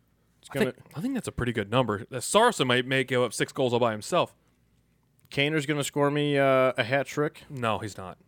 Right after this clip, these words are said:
Speaker 1: He's gonna, he's gonna,
Speaker 2: I ain't throwing
Speaker 1: he's
Speaker 2: my
Speaker 1: gonna
Speaker 2: hat.
Speaker 1: have four points.
Speaker 2: You ain't gonna see me throwing no
Speaker 1: He's gonna
Speaker 2: hat.
Speaker 1: have four
Speaker 2: You better
Speaker 1: points.
Speaker 2: wear a, a disgusting hat then.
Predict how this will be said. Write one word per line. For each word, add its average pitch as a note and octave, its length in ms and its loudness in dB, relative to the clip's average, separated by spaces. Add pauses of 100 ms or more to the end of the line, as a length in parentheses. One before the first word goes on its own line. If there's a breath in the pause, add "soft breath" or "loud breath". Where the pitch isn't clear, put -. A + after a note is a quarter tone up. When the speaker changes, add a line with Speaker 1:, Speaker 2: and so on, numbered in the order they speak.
(160)
Speaker 1:
He's A2+ 160 -8
gonna, A2+ 140 -8
he's A2+ 140 -10
gonna, G#2 180 -10
Speaker 2:
I A2 40 -8
ain't C#3 140 -2
throwing C#3+ 180 4
Speaker 1:
he's - 20 0
Speaker 2:
my C#3+ 60 4
Speaker 1:
gonna D#3 100 4
Speaker 2:
hat. - 120 4
Speaker 1:
have - 40 -14
four G#3 220 6
points. D#3+ 320 2
Speaker 2:
You A2 80 -6
ain't C#3 100 0
gonna C#3 120 2
see C#3 140 -2
me D3+ 140 0
throwing A2+ 260 0
no A2 60 0
Speaker 1:
He's G#2 60 -2
gonna A2+ 100 2
Speaker 2:
hat. C3 100 2
Speaker 1:
have - 60 -20
four E3 180 6
Speaker 2:
You C#3+ 100 2
better D3+ 160 4
Speaker 1:
points. D3+ 80 4
Speaker 2:
wear D#3 200 4
a, D3 220 -4
a C#3 40 0
disgusting C#3 480 -2
hat D#3 240 0
then. A#2 220 -6